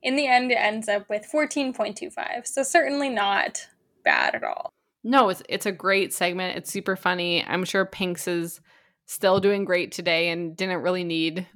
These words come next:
Speaker 2: Nathan, uh, unfortunately, but hilarious concept, like, dinner for one at sea. <laughs> Like
Speaker 1: Oh my God, what a prize.
Speaker 2: Yeah, I feel like we talked about it in the episode, but I feel like I,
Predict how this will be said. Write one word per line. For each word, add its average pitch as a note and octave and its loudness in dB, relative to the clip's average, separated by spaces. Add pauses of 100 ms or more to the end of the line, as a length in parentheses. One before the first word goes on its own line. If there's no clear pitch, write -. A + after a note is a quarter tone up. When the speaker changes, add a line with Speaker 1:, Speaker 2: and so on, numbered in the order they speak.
(260)
Speaker 2:
Nathan, E3 -2 (160)
uh, C#3 -2 (100)
unfortunately, F3 -2
but F3+ 6 (800)
hilarious F#3+ 2
concept, F3+ -2
like, E3 -2 (760)
dinner A3 2
for G#3 2
one F#3+ 2
at - -2
sea. E3 -2
<laughs> - -10
Like - -2 (640)
Speaker 1:
Oh A3+ -6
my G3+ -4
God, G3 0
what A3+ 4
a A#3+ 0
prize. G#3 2 (1160)
Speaker 2:
Yeah, A3 2
I A3 2
feel D4+ 2
like F#4+ -2
we F#4+ 0
talked C#4+ 2
about A3+ -2
it G#3 -2
in G3 -6
the F3+ -2
episode, F3+ -4
but F3+ 0
I G#3 2
feel A3 -2
like A#3 -4
I, A3 0